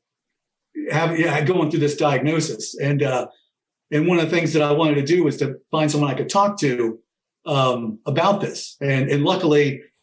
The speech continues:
uh, uconn had a, had a phenomenal therapist there named Doctor Judith Cooney.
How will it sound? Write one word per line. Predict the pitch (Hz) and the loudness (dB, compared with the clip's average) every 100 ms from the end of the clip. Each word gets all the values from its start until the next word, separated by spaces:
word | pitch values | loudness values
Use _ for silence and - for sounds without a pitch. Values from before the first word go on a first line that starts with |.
| _ 156 | _ -2
uh, | 143 135 | 0 2
uconn | 180 180 156 | 0 0 0
had | 156 | 2
a, | 131 - - _ - | 0 -4 -14 _ -4
had | 139 - 151 | -2 0 0
a | 147 | 0
phenomenal | 147 160 160 151 139 139 | 0 2 2 2 0 2
therapist | 151 151 147 147 | 2 4 0 2
there | 147 147 | 2 4
named | 139 139 117 | 2 -2 -2
Doctor | 156 143 | -4 -2
Judith | 131 151 127 - | -2 0 0 0
Cooney. | 170 170 165 | 0 0 -2